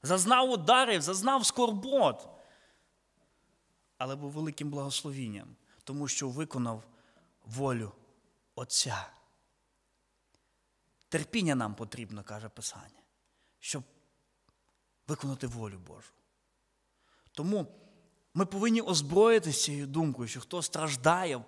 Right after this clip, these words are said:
плоті, він перестає грішити. Можливо, цей неспокій, він нас трішки приведе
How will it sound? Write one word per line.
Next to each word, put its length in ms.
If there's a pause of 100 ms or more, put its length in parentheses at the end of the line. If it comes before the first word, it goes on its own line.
плоті, 440
він 160
перестає 540
грішити. 580 (580)
Можливо, 360
цей 180
неспокій, 540
він 100
нас 180
трішки 360
приведе 640